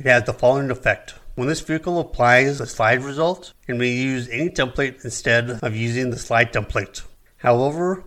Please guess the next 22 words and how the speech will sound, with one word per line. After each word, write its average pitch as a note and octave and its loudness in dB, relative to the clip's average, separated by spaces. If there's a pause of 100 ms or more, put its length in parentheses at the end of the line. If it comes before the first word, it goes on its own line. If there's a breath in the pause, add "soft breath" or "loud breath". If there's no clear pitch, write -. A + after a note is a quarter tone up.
when A2+ -4
doing C3+ 0
so, F#3 -2
it A#2+ -4
must C3+ 0
be C#3+ -4
named C3 -2
during C3 2
the B2 -2
planning B2+ 2
stage G#2+ -6
and B2 -4
must C3+ -2
not C#3 2
have A#2+ 2
already D3 2
been D#3 0
named A2+ 2
in A#2+ -4
the A2+ -2
vehicle B2+ 0
selection. G#2+ -4